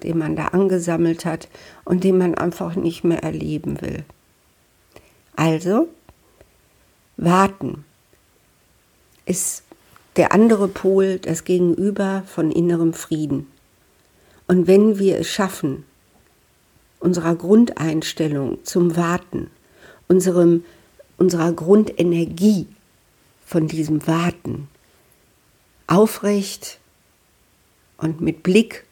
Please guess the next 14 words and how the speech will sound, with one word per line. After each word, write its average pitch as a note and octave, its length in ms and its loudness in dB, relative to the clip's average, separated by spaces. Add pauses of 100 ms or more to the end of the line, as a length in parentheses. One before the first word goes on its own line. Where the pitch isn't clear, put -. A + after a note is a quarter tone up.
(140)
zum F#3+ 400 2
Warten E3 420 -2
hin G#3 360 2 (880)
entgegenzugehen, E3 1080 2 (1800)
dann E3+ 160 2
kann F#3 240 0
es F3+ 160 -2
sehr F#3 200 2
gut F#3+ 260 -6
sein, E3 460 -2 (260)
dass E3 240 -6
wir D#3+ 100 -2
Erlösung D#3 540 -4
finden. - 400 -8